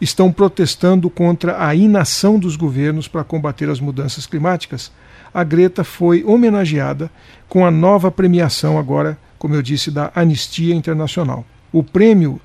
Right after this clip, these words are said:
Embaixador da Consciência foi criado pela Anistia em dois mil e dois e celebra indivíduos e grupos que promovem a causa dos direitos humanos, enfrentando a injustiça e inspirando outras pessoas.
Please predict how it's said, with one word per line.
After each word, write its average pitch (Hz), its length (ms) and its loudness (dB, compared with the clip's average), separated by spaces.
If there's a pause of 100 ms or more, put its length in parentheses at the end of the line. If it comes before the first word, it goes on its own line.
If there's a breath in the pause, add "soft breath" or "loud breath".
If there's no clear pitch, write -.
(140)
Embaixador 165 840 2
da 147 140 -4
Consciência 160 680 -2
foi 202 180 -4
criado 156 380 -4
pela 143 180 -6
Anistia 143 460 -4
em 151 60 0
dois 143 200 -2
mil 127 160 -6
e 151 60 -2
dois 160 480 -2 (400 soft breath)
e 190 80 0
celebra 175 760 0
indivíduos 175 920 0
e 175 60 -2
grupos 160 600 -2
que 180 140 -6
promovem 170 640 -2
a 170 80 -2
causa 151 380 -2
dos 139 200 -4
direitos 139 440 -4
humanos, 143 480 -2 (360 soft breath)
enfrentando 147 560 -2
a 143 60 0
injustiça 196 640 -4 (240 soft breath)
e 185 100 4
inspirando 180 680 2
outras 147 260 -4
pessoas. - 580 -12